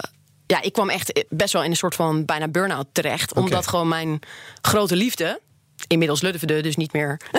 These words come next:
Speaker 1: <laughs> niet meer die gast. Ehm, maar ja, dus dat, dat was gewoon mijn nachtmerrie geworden.
Speaker 2: Ja.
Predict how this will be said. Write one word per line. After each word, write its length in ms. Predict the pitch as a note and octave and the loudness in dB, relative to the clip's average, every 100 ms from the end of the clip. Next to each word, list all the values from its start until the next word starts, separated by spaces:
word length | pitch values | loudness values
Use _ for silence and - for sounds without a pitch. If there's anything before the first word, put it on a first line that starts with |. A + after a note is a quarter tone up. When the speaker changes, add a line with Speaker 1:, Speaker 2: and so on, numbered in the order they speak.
| - | 0
Speaker 1:
<laughs> 380 | - G#3+ B2 A#3+ | 0 0 0 0
niet 80 | G#3+ | 2
meer 80 | G3 | 2
die 80 | F3+ | 0
gast. 300 | A3+ F#3+ - - - E3 D3 | 0 -2 -4 -6 -2 0 0
Ehm, 560 | - G#3 G#3 G#3 G3+ G3 - - - | 0 0 0 0 0 -2 -6 -14 -6
maar 300 | - G3 G3 F#3 F3 | 0 2 0 -4 -2
ja, 220 | A3 E3 - | 0 0 -2
dus 240 | - F3 G3+ | -2 0 0
dat, 200 | - G#3+ | 0 0
dat 140 | G#3 F3+ | 0 0
was 100 | E3 | 0
gewoon 160 | F3 | 0
mijn 120 | E3 | 2
nachtmerrie 340 | F#3+ E4+ D#3 C3 | 0 0 -4 -2
geworden. 320 | C#3+ D3+ D3 - _ _ | -2 -2 -4 -12 _ _
Speaker 2:
Ja. 240 | G2+ F2 | 2 2